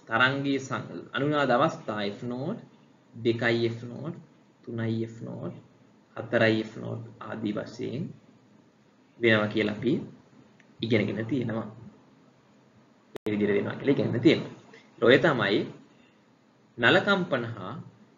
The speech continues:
තන්තු කම්පන පාඩමේ මූලික කාරණා ටික. ඊළඟට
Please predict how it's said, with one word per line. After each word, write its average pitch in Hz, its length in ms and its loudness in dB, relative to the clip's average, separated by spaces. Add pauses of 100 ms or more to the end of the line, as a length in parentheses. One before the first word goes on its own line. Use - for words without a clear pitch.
(160)
තන්තු 147 320 0
කම්පන 143 540 -6
පාඩමේ 107 640 -6 (580)
මූලික 127 500 -2 (180)
කාරණා 104 640 -8 (480)
ටික. - 160 -6 (3750)
ඊළඟට 185 460 8